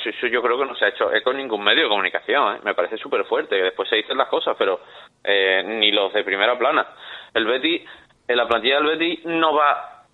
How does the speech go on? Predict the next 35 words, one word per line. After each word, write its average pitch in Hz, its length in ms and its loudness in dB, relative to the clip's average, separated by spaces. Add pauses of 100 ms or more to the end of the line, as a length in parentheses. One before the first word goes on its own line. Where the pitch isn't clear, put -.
(280)
a 135 80 -2
dejar 135 260 2
de 131 100 2
cobrar 127 380 0
un 135 180 -2
veinte 127 280 2
por 113 180 0
ciento 113 320 2
de 107 80 0
su 101 120 -10
sueldo. 131 420 -2 (1800)
La 104 100 0
plantilla 104 280 0
del 123 100 2
Betis 143 300 0
va 127 80 4
a 123 40 2
dejar 139 200 2
de 139 100 2
cobrar 139 340 0
un 135 120 -2
veinte 139 220 0
por 135 120 0
ciento 139 240 -2
de 131 80 0
su 131 80 -4
sueldo 147 580 -2
este - 280 -4
año. 139 260 0 (2250)
O - 60 -4
sea, - 240 -2
el 113 120 2
año 110 200 0
que 127 80 0
viene, 170 460 0